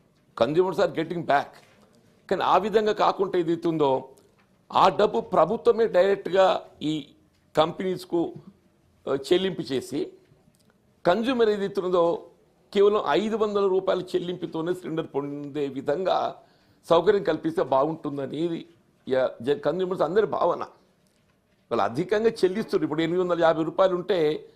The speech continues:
ఆ మూడు వందల యాభై రూపాయలు చెల్లించి సిలిండర్ పొందుతున్నారు. తదుపరి ఏదైతే ఉందో, you are getting it at that. ఆ మూడు వందల యాభై రూపాయలు ఏదైతే ఉందో కన్స్యూమర్ అకౌంట్‌లో యాడ్ చేపిస్తున్నారు. But it is taking time.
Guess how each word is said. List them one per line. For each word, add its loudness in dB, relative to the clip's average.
ఆ 6
మూడు 2
వందల 0
యాభై 2
రూపాయలు -2
చెల్లించి -4
సిలిండర్ -4
పొందుతున్నారు. -4
తదుపరి 6
ఏదైతే 0
ఉందో, -2
you 0
are -2
getting -2
it -2
at 2
that. -2
ఆ 0
మూడు -2
వందల 2
యాభై 2
రూపాయలు 0
ఏదైతే -2
ఉందో 0
కన్స్యూమర్ 0
అకౌంట్‌లో 0
యాడ్ 4
చేపిస్తున్నారు. -2
But -6
it -6
is -2
taking -4
time. 2